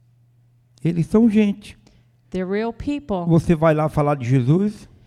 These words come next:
Speaker 2: You go there and you speak about Jesus.
Speaker 1: Eles podem vir na sua casa?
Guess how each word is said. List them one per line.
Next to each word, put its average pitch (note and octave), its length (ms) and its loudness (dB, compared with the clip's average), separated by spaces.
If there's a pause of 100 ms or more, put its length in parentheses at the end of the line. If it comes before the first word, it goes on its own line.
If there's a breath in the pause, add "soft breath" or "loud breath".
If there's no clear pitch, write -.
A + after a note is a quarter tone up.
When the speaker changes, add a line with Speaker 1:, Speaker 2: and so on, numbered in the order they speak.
(120)
Speaker 2:
You A3+ 140 -4
go A3 280 -2
there A3+ 200 -2
and A3 80 -4
you G#3+ 100 -4
speak A3+ 300 -8
about G3+ 280 -6
Jesus. A3+ 720 -10 (300)
Speaker 1:
Eles D#3+ 480 0
podem D#3+ 320 2
vir D3 160 2
na C#3+ 80 0
sua C#3 220 -4
casa? C#3 480 -4